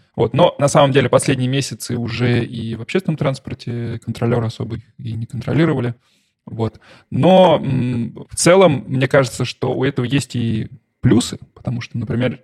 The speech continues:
э, если ты сам чувствуешь, что ты болеешь или заболеваешь, то надеть маску полезно в общественном транспорте. И мне кажется, что если хотя бы один процент людей после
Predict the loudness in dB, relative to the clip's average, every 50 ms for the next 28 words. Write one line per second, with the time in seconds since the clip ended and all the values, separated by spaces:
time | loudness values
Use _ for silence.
0 | _ -18 -14 -10 -8 -6 -6 -6 -8 -6 -6 -6 -6 -6 -6 -8 -10 -10 -8 -8
1 | -8 -8 -10 -12 _ _ _ _ _ -10 -4 -2 0 0 0 -2 -4 _ _ _
2 | _ _ _ _ _ _ _ _ -4 -4 -4 -2 -2 -2 -2 0 0 -2 -2 0
3 | 0 0 0 0 0 -2 -2 0 0 2 2 2 2 2 0 -2 -4 -4 -4 -2
4 | -2 -2 -2 -2 -2 -2 0 0 2 2 2 2 2 2 0 -2 -6 -10 _ _
5 | _ _ _ _ _ _ -2 0 2 2 2 2 2 2 0 0 0 0 0 0
6 | 0 0 0 2 4 4 4 4 2 0 -2 -2 -2 -4 -4 -4 -4 -4 -4 -2
7 | -2 -2 -2 -4 -6 -8 -6 -6 -8 -8 -8 -8 -6 -6 -4 -4 -4 -4 -4 -4
8 | -4 -6 -8 -10 -10 -10 -8 -6 -4 -2 -2 -2 -2 -2 -4 -4 -4 -6 _ _
9 | _ _ _ _ _ -4 0 0 2 4 4 2 2 0 _ _ _ _ _ _
10 | _ _ 0 2 2 2 4 4 4 4 4 4 4 4 2 0 0 2 4 4
11 | 4 4 4 2 -2 _ _ _ -2 -2 0 0 0 0 0 -2 -2 -6 -8